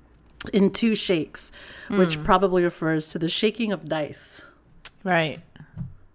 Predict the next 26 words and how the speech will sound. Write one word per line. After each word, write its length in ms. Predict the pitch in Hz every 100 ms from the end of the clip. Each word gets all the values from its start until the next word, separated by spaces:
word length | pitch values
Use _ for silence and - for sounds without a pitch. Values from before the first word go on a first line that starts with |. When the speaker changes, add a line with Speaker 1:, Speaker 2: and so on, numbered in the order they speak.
| _ _ _ _ _ _ _ _ _ _ _ _ _ -
Speaker 2:
Yeah, 160 | 151
Speaker 1:
So, 80 | -
Speaker 2:
two 100 | 170
shakes. 560 | 160 165 160 131 131 -
Speaker 1:
two 140 | - 185
shakes. 360 | - 160 - -
Okay, 120 | -
here. 220 | 165 135 - -
I 60 |
could 160 | 180 185
pick 180 | 180 -
one 120 | 156
from 200 | 156 170
here 160 | 160 165
if 60 | -
you 80 | -
want. 180 | - - - - - - - - - - - - -
Or 100 | 170
you 80 | 165
could 120 | 165
pick 180 | 170 151
one 100 | 147
for 180 | 151 147
me 220 | 147 147
or 40 |
whatever. 320 | 147 147 139